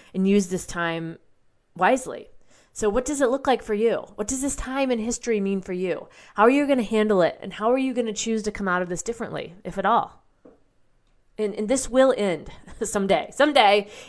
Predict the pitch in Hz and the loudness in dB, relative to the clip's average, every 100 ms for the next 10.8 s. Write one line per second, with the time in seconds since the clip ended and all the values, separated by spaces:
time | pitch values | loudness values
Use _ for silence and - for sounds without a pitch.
0 | 247 254 277 269 254 240 233 233 196 175 | -2 0 4 2 2 -2 0 2 4 4
1 | 165 170 180 208 240 254 254 240 226 226 | 0 -2 2 4 4 2 -4 -4 -4 -2
2 | 220 185 185 - 190 160 151 147 - - | 0 0 -2 -6 -8 -6 -8 -10 -18 -20
3 | - - - 233 240 294 311 302 277 240 | -20 -10 2 6 8 6 4 -2 -2 2
4 | 233 202 226 214 196 - _ _ _ _ | 2 2 -2 -2 -4 -10 _ _ _ _
5 | - 226 - - 214 214 202 - 180 - | -6 -4 -4 -2 0 0 -2 -4 -8 -4
6 | 190 180 180 - 196 190 196 175 170 170 | 0 0 0 2 2 2 2 2 0 -4
7 | 170 165 156 156 147 175 - 220 247 277 | -2 -4 -6 -8 -12 -12 -2 0 2 2
8 | 233 - 190 190 180 170 165 170 165 156 | 4 4 2 0 0 0 -2 -8 -8 -8
9 | 151 135 - - 240 262 247 226 190 170 | -8 0 4 4 4 2 -2 -4 -6 -8
10 | 196 185 185 170 170 156 147 160 | -8 -8 -8 -8 -6 -6 -8 -12